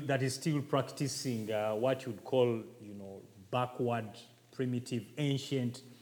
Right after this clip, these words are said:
practices like, you know, you know, F G M, you know, female genital mutilation,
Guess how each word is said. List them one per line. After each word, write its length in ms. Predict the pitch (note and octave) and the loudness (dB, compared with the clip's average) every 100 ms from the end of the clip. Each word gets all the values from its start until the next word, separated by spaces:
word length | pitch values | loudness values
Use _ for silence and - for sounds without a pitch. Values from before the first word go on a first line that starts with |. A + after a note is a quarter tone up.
| - - - - | -20 -20 -16 2
practices 640 | F#4 - - C3 C3 G#2+ | 4 4 0 0 0 0
like, 320 | A#2 A2 G#2+ A2+ | 0 0 -2 -8
you 80 | |
know, 160 | G#2 G#2 - - C#3+ | -8 -8 -12 -20 -16
you 60 | G#2 | -14
know, 120 | G#2 | -8
F 200 | B2 A#2+ A#2+ | -8 -6 0
G 180 | E3 | 4
M, 160 | A#3+ A2+ F#2 - | 4 2 -6 -14
you 80 | G#2+ | -16
know, 100 | G2+ | -14
female 300 | - B2+ B2 | -6 -2 -2
genital 360 | A#2+ B2 C3 | 0 -2 0
mutilation, 680 | B2+ B2 B2+ E3 A#3 B2 F#2 | -2 -2 2 2 2 -2 -6